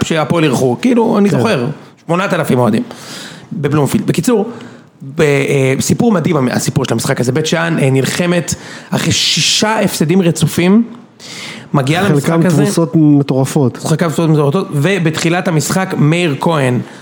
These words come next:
Speaker 1: שהוא השחקן של הקבוצה למעשה, בטח בחלק האחורי, נפצע, ומחליף מה?
Speaker 2: לא, תעשה שנייה, קאט, פשוט, כל מה שאתה אומר, מאיר כהן נזכר בזה, הוא אחד הגיבורים של הסרט, ואנחנו מתייחסים אליו כל הזמן ב-, אתה יודע, בתור, אה, אתה יודע, קצת מסתלבטים וזה, הוא,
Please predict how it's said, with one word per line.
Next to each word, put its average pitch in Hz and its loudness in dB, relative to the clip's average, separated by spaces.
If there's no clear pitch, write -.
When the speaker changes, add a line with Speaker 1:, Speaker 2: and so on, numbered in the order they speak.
Speaker 1:
שהוא 135 2
השחקן 156 -2
של 156 0
הקבוצה 147 0
למעשה, 147 0
בטח 143 -2
בחלק 151 -2
האחורי, 143 2
נפצע, 185 -2
ומחליף 170 0
מה? 127 0
Speaker 2:
לא, 160 2
תעשה 165 2
שנייה, 175 2
קאט, 170 0
פשוט, 143 -2
כל 180 0
מה 170 4
שאתה 156 0
אומר, 165 6
מאיר 165 4
כהן 165 4
נזכר 156 2
בזה, 135 4
הוא 131 4
אחד 165 0
הגיבורים 147 4
של 127 0
הסרט, 143 0
ואנחנו 131 2
מתייחסים 147 2
אליו 156 2
כל 165 2
הזמן 147 4
ב-, 139 2
אתה - -4
יודע, 139 2
בתור, 139 2
אה, 135 4
אתה - -2
יודע, 147 0
קצת 160 2
מסתלבטים 180 2
וזה, 190 2
הוא, 156 4